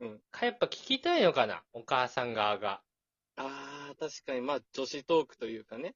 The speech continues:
Speaker 2: そうそうそうそう。
Speaker 1: うん。あるかもね。
Speaker 2: こ-、恋バナ好きだからさ、女子の方がやっ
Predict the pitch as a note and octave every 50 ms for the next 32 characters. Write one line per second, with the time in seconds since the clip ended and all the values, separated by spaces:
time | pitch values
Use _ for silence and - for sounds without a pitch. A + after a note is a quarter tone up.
0 | _ - - D#3 C#3+ B2 - C3+ B2 A2+ - - A#2 G#2+ - - - G2+ F#2 -
1 | A#2+ A#2 A2+ A2 A2 A2 - _ _ _ _ _ - F3+ G3 E3+ - - A#2 G#2+
2 | G#2+ A2 A#2+ C3+ - - D#3+ D#3+ D#3+ D#3 E3 D#3+ D#3 D#3+ D#3 D3+ - - F3+ C#3
3 | G#2+ - G2 F2 F2 - - G#2 F#2+ - G#2 F#2+ - - G2 F#2+ F#2+ G2 F#2 F#2
4 | F2+ F2+